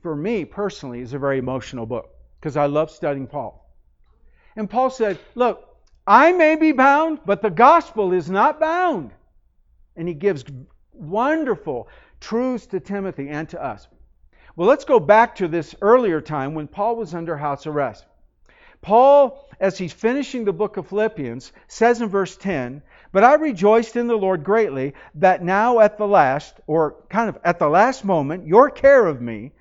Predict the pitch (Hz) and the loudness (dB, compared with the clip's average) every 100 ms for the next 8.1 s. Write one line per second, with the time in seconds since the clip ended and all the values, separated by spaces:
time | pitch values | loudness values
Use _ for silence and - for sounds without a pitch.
0 | _ - 185 180 - 214 214 208 - 151 | _ -6 -4 -4 -2 0 0 -2 -10 -6
1 | 185 170 123 - _ _ _ _ _ _ | -2 -2 -6 -14 _ _ _ _ _ _
2 | _ _ _ _ _ _ - 156 208 202 | _ _ _ _ _ _ -6 4 4 4
3 | 190 208 180 170 240 - 175 - 220 180 | -2 0 2 4 2 0 -8 0 0 0
4 | 123 123 - - 196 208 208 196 214 269 | -6 -8 -14 -4 4 4 2 0 2 2
5 | - 180 185 202 196 226 170 120 - _ | 0 -2 -2 -6 -8 -6 -6 -10 -14 _
6 | _ 147 214 294 285 262 190 - 190 180 | _ -2 0 0 0 0 -2 -4 -4 -4
7 | 190 208 208 - 151 190 143 151 151 - | -6 -8 -8 -4 -4 -4 -8 -4 -4 -4
8 | _ | _